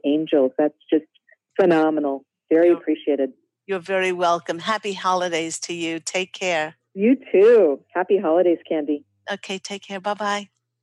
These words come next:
Speaker 2: Let's go to our third caller. We have Beth on the line from California. Beth, you're on the line with Claire Candy Hough. How are you?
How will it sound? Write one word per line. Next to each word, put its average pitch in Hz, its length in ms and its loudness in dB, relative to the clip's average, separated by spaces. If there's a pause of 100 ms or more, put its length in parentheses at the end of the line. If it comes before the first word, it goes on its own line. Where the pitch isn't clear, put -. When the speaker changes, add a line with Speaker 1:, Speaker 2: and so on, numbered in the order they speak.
(400)
Speaker 2:
Let's 285 240 0
go 269 220 0
to 277 260 -8
our 254 160 -2
third 254 460 -2
caller. 151 460 -4
We 190 220 -8
have 202 380 -6
Beth 220 300 0 (120)
on 202 120 -4
the 202 100 -4
line 180 380 -2
from 185 160 -18
California. 185 840 -6 (340)
Beth, 240 300 -2 (420)
you're 170 100 -6
on 175 120 -4
the 185 60 -6
line 208 340 0
with 190 160 -12
Claire 202 240 -2
Candy 208 360 -4
Hough. 220 360 -2
How 208 160 -2
are 214 60 -4
you? 208 340 -4